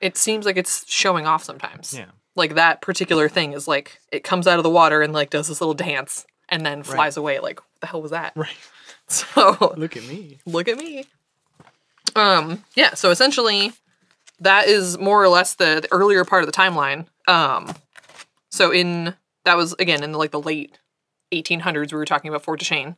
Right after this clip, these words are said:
Speaker 2: Yep.
Speaker 1: Um, so in nineteen oh five, the first people to settle on what is now called Skinwalker Ranch,
Speaker 2: Yep.
Speaker 1: um, was a family called the Myers. They just built a small homestead on the property, which is now, I think it's still there, it's just dilapidated.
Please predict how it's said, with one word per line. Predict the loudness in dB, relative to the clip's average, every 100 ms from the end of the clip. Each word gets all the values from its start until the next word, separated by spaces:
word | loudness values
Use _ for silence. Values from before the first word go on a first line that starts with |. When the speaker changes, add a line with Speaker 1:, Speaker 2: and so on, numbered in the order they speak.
| -12
Speaker 2:
Yep. | -12 -12 _ _ -2
Speaker 1:
Um, | 0 0 -2 -8 -16 _ _ _ _ _ _
so | 2 4
in | 4
nineteen | 2 2 0
oh | 0
five, | 2 4 6 4 2 -4
the |
first | -2 -2 -2
people | -6 -2 -2
to | -2
settle | -2 2 2 2 4
on | 4 4 0 -4 -14 -14
what | -4 -4
is | -2
now | -4 -4 -2
called | -2 -2
Skinwalker | -6 -6 -6 -4 0
Ranch, | 2 0 -6 -8 _
Speaker 2:
Yep. | -20 -20 0
Speaker 1:
um, | 2 2
was | 0
a | -2
family | -2 0 0
called | 0 0
the |
Myers. | 2 4 4 -2 -4 -4 -6 _ _ _ _ _
They | 2 4 2 0
just | -4 -4 2
built | 2
a | 0
small | 2 4
homestead | 4 -2 -2 -4
on |
the | 0
property, | 0 2 0 -2 -6 _
which | -6
is | -2
now, | 0 2 0 -2
I | -2
think | -2 -2
it's | -2
still | -2 -2
there, | -2 -2
it's | -6
just | -10 -12 _ -6
dilapidated. | -6 -4 -6 -6 -8